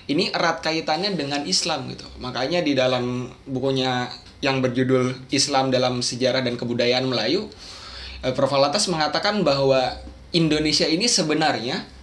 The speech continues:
sudah terislamisasi gitu, tetapi memang ada masalah-masalah baru yang pada akhirnya tumpu-, eh, muncul itu. Kalau kita lihat tujuan pendidikan Indonesia kan juga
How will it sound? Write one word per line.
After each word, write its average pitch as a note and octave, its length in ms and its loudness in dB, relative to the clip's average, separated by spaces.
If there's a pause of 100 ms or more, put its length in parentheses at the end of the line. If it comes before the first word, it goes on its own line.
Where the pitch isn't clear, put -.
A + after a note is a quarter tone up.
(560)
sudah D3+ 480 2
terislamisasi D#3 960 0
gitu, A#2+ 160 -8
tetapi - 560 -2
memang E3 240 0
ada D3 240 2
masalah-masalah C3 720 -2
baru B2+ 320 0
yang C3+ 160 -4
pada A2 160 -2
akhirnya C3 280 -2
tumpu-, C#3 360 -6 (120)
eh, C#3 300 2 (100)
muncul C#3+ 400 -2
itu. G#2+ 200 -6 (160)
Kalau B2+ 160 0
kita C#3+ 280 0
lihat D3 240 0
tujuan B2+ 320 2
pendidikan B2+ 440 0
Indonesia B2+ 440 0
kan G3+ 160 0
juga C3 320 4